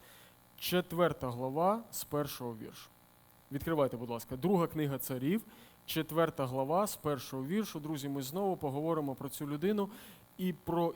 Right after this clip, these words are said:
історію, і ситуац-, ситуацію, в якій опинилася ця людина. І знаєте, друзі, самий перший урок, який ми можемо взяти для себе, роздумуючи над тим, хто такий був Єлисей, давайте згадаємо, друзі,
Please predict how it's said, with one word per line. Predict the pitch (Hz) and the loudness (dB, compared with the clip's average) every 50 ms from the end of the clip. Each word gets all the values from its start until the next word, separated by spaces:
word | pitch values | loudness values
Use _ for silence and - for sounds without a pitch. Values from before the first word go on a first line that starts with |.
| - - | -4 -6
історію, | 165 160 - - - - - 214 226 226 208 202 185 165 | -4 -2 0 0 -2 2 4 4 6 6 6 6 4 2
і | 165 - 165 | 2 0 -6
ситуац-, | 139 - - 170 - 175 180 190 190 185 175 185 | -6 -6 -8 -6 -4 0 2 6 6 6 6 4
ситуацію, | - - - 170 156 - 170 185 190 190 185 - - 151 | 0 -4 -4 -4 -4 0 2 4 4 4 2 0 -2 -2
в | 147 | -2
якій | 147 147 156 151 | -2 -2 0 -2
опинилася | 151 139 - 143 143 143 139 139 127 - 143 123 | -2 0 -2 -2 -2 0 -2 -2 -4 -4 -8 -8
ця | - 135 | -8 -6
людина. | 123 123 117 117 113 107 - - - - - - - - - - 185 170 143 - | -6 -6 -6 -8 -10 -10 -12 -16 -20 -20 -20 -18 -16 -16 -16 -14 -16 -16 -8 -6
І | 151 | 0
знаєте, | 147 214 269 277 262 | 4 4 6 6 4
друзі, | 202 214 202 175 175 151 | 2 2 0 0 0 -2
самий | - - - 226 247 262 240 220 196 190 | -2 0 2 4 4 4 4 4 2 0
перший | 190 - - 214 214 202 - - - 170 156 - - | 2 2 4 4 4 4 2 0 -2 -2 -2 -2 0
урок, | 175 175 175 180 214 247 254 233 240 - | 0 0 4 4 6 8 8 8 6 4
який | 165 151 - - 175 170 | 0 0 2 0 0 2
ми | 170 170 170 | 2 2 2
можемо | 180 180 190 196 185 151 147 139 135 135 | 2 2 4 4 2 2 0 -2 -2 -4
взяти | 120 127 147 160 151 143 - 135 | -4 -2 0 0 0 0 -2 -6
для | 117 123 127 127 | -4 -4 -4 -4
себе, | - - - - 190 214 226 190 143 127 113 110 - - - - - - - - - - - - | -4 -4 -2 0 2 2 4 4 2 0 -2 -2 -8 -16 -20 -20 -20 -20 -20 -20 -20 -20 -12 -4
роздумуючи | - 143 165 156 147 147 180 196 185 170 156 - - 147 | 0 0 0 0 2 2 2 4 4 4 2 2 -2 -4
над | 139 143 147 143 | -2 -2 -4 -4
тим, | - - 185 180 160 135 123 - - | 0 2 2 2 2 0 -2 -6 -14
хто | - - - - - 185 180 175 | -18 -18 -18 0 2 2 2 4
такий | - 156 135 - 156 | 0 -4 -2 -2 -4
був | 143 131 139 135 123 | -2 0 -2 -2 0
Єлисей, | 127 135 131 131 135 - - - 185 196 202 214 226 220 - - - - - - - - - | 0 0 0 -2 -2 -4 -4 -2 0 2 2 2 0 -2 -6 -16 -20 -20 -20 -20 -20 -18 -6
давайте | - 143 156 226 269 269 262 | -2 2 4 4 4 4 2
згадаємо, | 190 175 185 175 190 220 240 240 226 208 196 | -2 -2 -2 2 2 4 4 4 4 2 0
друзі, | 170 190 196 190 170 180 180 170 | 0 0 0 2 4 4 4 4